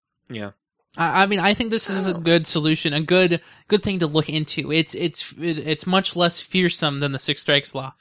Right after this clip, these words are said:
Speaker 1: I think it's infinitely more.
Speaker 2: Why? Like,
Speaker 1: They're
Speaker 2: uh, except the part about injecting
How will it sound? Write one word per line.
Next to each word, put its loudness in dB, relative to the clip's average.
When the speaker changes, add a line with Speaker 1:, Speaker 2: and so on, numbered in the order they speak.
Speaker 1:
I -12
think -8
it's -16
infinitely -8
more. -4
Speaker 2:
Why? -2
Like, 6
Speaker 1:
They're 0
Speaker 2:
uh, -4
except 2
the 4
part 4
about 6
injecting 0